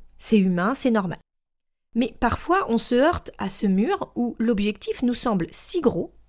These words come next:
si insurmontable, qu'on se laisse y rêver, mais pas vraiment y penser, pour de vrai. Comme nous le savons, nos pensées nous bloquent bien souvent la route, mais donner une direction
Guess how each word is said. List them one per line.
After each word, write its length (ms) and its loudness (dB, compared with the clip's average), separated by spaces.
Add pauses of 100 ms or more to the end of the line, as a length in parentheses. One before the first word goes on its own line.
(420)
si 240 0
insurmontable, 800 0 (580)
qu'on 360 4
se 180 -2
laisse 260 2
y 60 2
rêver, 400 2
mais 120 6
pas 260 4
vraiment 300 2
y 100 2
penser, 460 -2 (500)
pour 140 4
de 80 6
vrai. 240 0 (920)
Comme 200 2
nous 100 2
le 40 -6
savons, 360 -2 (420)
nos 160 4
pensées 540 0 (100)
nous 140 4
bloquent 420 2
bien 300 -4
souvent 260 0
la 140 0
route, 360 -8 (440)
mais 320 2
donner 600 0
une 180 2
direction 640 -2